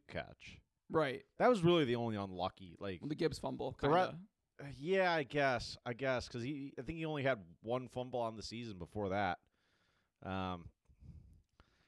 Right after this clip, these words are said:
Speaker 1: but I don't, I don't count that as lucky so much as it is just, like, what the fuck, dude? Like,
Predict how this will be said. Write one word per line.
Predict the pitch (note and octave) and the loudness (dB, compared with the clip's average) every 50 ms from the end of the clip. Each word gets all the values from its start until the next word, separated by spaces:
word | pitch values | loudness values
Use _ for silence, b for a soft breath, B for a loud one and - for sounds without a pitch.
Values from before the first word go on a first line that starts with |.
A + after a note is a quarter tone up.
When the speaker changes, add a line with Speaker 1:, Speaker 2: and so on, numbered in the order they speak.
| b b b | b b b
Speaker 1:
but | D3 D#3 | 2 4
I | F#3 | 4
don't, | G#3 G#3 - - | 2 0 0 -2
I | D#3 | -2
don't | F3+ F#3+ F3+ | -2 -2 -2
count | - D#3 E3 E3+ E3 | -2 -2 -2 -2 0
that | F3 D#3 C#3 A#2+ | 0 2 2 2
as | A2 F#2+ | 0 0
lucky | G#2 A#2 B2+ C3 - C3 A#2+ | 0 0 0 0 -2 -6 -10
so | - - C3+ B2+ A#2+ A#2 | -8 -4 -2 -2 -2 -2
much | A2+ A2+ A#2 - - G#2+ | -2 -4 -6 -4 -6 -6
as | G#2+ F#2 | -6 -6
it | G#2 G#2 | -6 -4
is | G#2 G#2+ G#2+ G2+ | -2 -2 -4 -4
just, | - A#2+ A2 G2+ - - | -4 -6 -6 -6 -6 -4
like, | A#2+ A2 G2+ F#2+ F2+ E2+ - - _ _ _ _ _ _ _ _ _ _ _ - | -2 -2 -2 -2 -4 -6 -8 -16 _ _ _ _ _ _ _ _ _ _ _ -6
what | - C#3 C3 - | -4 -4 -4 -4
the | G2 | -8
fuck, | - - - B2 A#2 - - - | -8 -2 0 0 0 0 -2 -8
dude? | - F#2 F2 E2+ F2 - | -10 -10 -10 -10 -8 -4
Like, | G#2 G#2 G2+ - - | -4 -4 -4 -4 -8